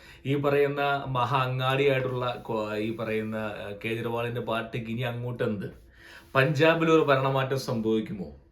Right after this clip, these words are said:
എന്തുകൊണ്ട് ഭാജപ, ബി ജെ പി വിജയിച്ചു? ഇതൊരു മോഡി യോഗി കൂട്ടുകെട്ടിൻ്റെ വിജയമാണോ?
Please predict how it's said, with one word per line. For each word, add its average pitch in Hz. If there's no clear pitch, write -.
എന്തുകൊണ്ട് 135
ഭാജപ, 107
ബി 110
ജെ 131
പി 135
വിജയിച്ചു? 110
ഇതൊരു 117
മോഡി 139
യോഗി 139
കൂട്ടുകെട്ടിൻ്റെ 131
വിജയമാണോ? 107